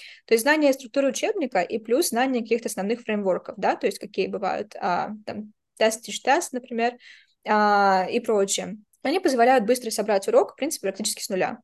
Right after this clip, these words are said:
Вот. То есть, когда я делаю что-то уже в десятый раз, например, я уже год работаю по такой системе,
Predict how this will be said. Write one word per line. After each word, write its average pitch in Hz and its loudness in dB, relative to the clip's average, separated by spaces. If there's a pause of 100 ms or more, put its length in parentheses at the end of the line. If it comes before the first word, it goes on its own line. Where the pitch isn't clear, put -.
Вот. - -8
То 190 -2
есть, 214 -2
когда 214 4
я 208 4
делаю 208 4
что-то 208 -4
уже 196 -2
в - -4
десятый 208 2
раз, 311 2
например, 226 -2
я 208 0
уже 202 -2
год 226 2
работаю 226 -4
по 208 -12
такой 208 -4
системе, 208 -4